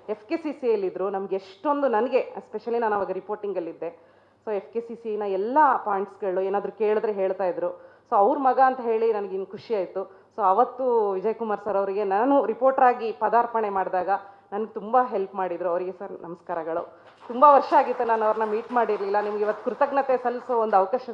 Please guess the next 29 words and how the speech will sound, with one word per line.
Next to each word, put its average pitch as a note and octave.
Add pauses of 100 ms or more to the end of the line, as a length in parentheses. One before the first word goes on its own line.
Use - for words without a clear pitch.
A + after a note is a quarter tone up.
ಸಿಕ್ಕಿದ್ದಕ್ಕೆ G3
thank F3+
you F#3
so F3+
much. F#3 (540)
ಮತ್ತೆ - (340)
ಅಭಿಷೇಕ್ B3
ತರ B3+ (100)
ಎಲ್ಲ G#3+
ವರದಿಗಾರರು A#3
ಬರಹಗಾರರಾದ್ರೆ, G#3 (220)
ಕನ್ನಡ D4
ಸಾಹಿತ್ಯ C#4+
ಅಂದ್ರೆ D4
ವರದಿಗಾರಿಕೆಗೆ C#4+
ಸಂಬಂಧಪಟ್ಟಗೆ, G3+
ಜರ್ನಲಿಸಮ್‌ಗೆ A#3
ಯಾರು C#4 (300)
ಉತ್ಸಾಹದಿಂದ D4
ಇವತ್ತು B3
ಫೀಲ್ಡಿಗೆ F4
ಬರ್ತಾನೆ D#4
ಇಲ್ಲ, G#3 (760)
ಅಂಥವರಿಗೆ D#4+
ಪ್ರೇರಣೆ, C4
ಪ್ರೇರೇಪಣೆ B3+
ಆಗುವಂಥವ್ರು G3+
ಅಭಿಷೇಕ್ G3
ಅಂತವ್ರು. F3